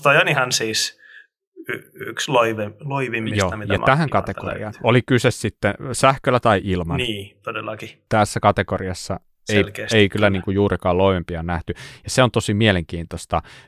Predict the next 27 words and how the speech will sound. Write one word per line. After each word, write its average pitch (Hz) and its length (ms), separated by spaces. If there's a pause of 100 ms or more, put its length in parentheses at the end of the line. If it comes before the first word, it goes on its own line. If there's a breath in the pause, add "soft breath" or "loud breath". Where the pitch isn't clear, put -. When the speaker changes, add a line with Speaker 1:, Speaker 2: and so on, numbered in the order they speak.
(100)
Speaker 2:
Ja 95 180
tota, 95 460 (240)
Speaker 1:
Joo. 113 320 (180)
Speaker 2:
geometriassa 117 580
muutenkin 104 460
mun 87 80
mielestä 87 160
se 95 60
oli 87 100
aika 87 240
onnistuneen 90 540
oloinen, 85 360
että - 200
siinä 90 280
oli 143 140 (400 loud breath)
chainset 110 360 (100)
kasvaa 98 320
tietenkin 90 400
koon 87 260
mukaan 82 500
ja 80 260 (360)
L-koko, 101 420
mitä 104 260
nyt 101 160
itse 101 240
Speaker 1:
Mm. 110 80
Speaker 2:
katselin, 90 500